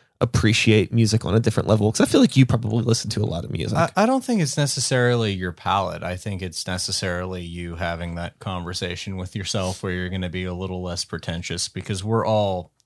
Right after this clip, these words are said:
Speaker 2: extremely pretentious in our own ways.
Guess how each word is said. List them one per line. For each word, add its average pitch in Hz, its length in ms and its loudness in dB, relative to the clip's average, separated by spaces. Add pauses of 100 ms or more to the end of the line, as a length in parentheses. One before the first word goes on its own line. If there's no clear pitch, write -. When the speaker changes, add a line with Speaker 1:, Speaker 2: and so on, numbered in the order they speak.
Speaker 2:
extremely 95 560 -6
pretentious - 600 -10
in 85 100 -8
our 87 160 -8
own 87 200 -8
ways. 85 460 -6